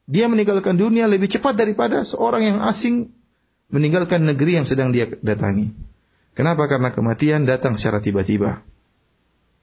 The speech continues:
Hendaknya dia menjadi sepo-, seperti orang yang asing di dunia ini. Akan tapi, para pendengar yang dirahmati Allah Subhanahu wa taala, bukanlah maksud dari hadis ini seorang tidak boleh membangun rumah,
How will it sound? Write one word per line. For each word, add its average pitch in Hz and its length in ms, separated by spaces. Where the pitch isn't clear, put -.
Hendaknya 127 320
dia 147 140
menjadi 143 240
sepo-, 151 400
seperti - 320
orang 170 240
yang 185 100
asing 202 220
di 170 80
dunia 170 240
ini. 151 120
Akan 160 280
tapi, 160 240
para 135 240
pendengar 131 240
yang 113 160
dirahmati 107 360
Allah 107 180
Subhanahu 104 360
wa 98 60
taala, 139 240
bukanlah 180 400
maksud 165 240
dari 127 160
hadis 117 240
ini 143 260
seorang 135 320
tidak 117 160
boleh 117 240
membangun 107 320
rumah, 110 340